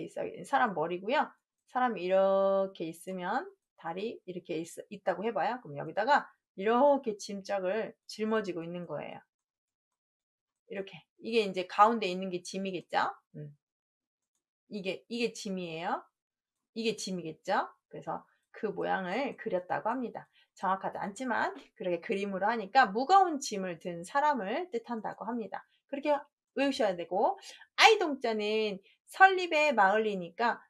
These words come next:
이렇게 서 있는 걸 좋아하고 마을에서 뛰어놀고 있는 애들이다, 이렇게 외우는 게 제일 편해요. 여러 가지 설이 있지만, 음, 서 있기 좋아하고. 그래서 아이들이 제일 힘든 말이 뭔지 아세요?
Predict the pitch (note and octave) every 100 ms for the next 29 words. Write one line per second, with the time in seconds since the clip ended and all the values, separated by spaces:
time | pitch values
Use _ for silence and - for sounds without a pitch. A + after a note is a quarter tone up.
0 | - - - G4 G#4+ G#4+ G4+ G4 F#4+ F#4
1 | F#4 E4+ E4+ D#4+ D4+ - G#3+ G#3+ G#3+ F3+
2 | E3 F3 A3+ E4 G4+ A3+ D#3+ E3+ E3+ E3
3 | E3+ E3 F3 E4 G#4+ F#4+ E4 C#4+ C4+ C4
4 | B3 A#3 A#3+ A#3 A3+ A3 G#3 G#3 G#3+ F#3+
5 | G#3 B3+ F3+ - D4+ E4 G#3 G#3+ A3 F#3+
6 | F#3 G3+ A3 A3 C4 B3+ F#3 - A3+ D4
7 | - _ _ _ - B3 B3+ _ - D4+
8 | D4+ D4 B3+ G#3+ F#3 F3+ E3+ B3+ D#4 -
9 | - - C#4+ C4 C4+ A3 - - - -
10 | B3+ D4 C#4+ C#4 C4+ - - F4 E4+ F4+
11 | F#4+ F4+ D#4 A3 A#3 C4 G#3 B3+ C4